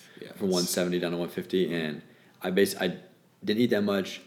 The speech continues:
Speaker 2: I swam and I ran
Speaker 1: Yeah.
Speaker 2: and did some yoga. And it was super intense, but,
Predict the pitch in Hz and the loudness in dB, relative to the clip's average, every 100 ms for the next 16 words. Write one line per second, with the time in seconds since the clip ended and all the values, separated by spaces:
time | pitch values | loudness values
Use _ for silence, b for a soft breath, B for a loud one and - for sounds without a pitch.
0 | - - - - - - 113 98 98 95 | -20 -20 -20 -10 -6 -4 0 2 4 2
1 | 95 92 - - - _ 92 87 82 - | 0 -4 -16 -20 -20 _ -4 -2 -4 -4
2 | 76 71 67 - - - _ - - 92 | -4 -4 -6 -10 -16 -20 _ -14 -4 0
3 | 90 - 82 69 62 57 - 90 85 76 | 0 0 -4 -6 -6 -10 -8 -6 -6 -8
4 | - - - 117 120 120 - 113 104 107 | -12 -4 8 10 10 6 0 0 2 2
5 | 92 92 92 92 98 85 | 2 0 -2 0 0 0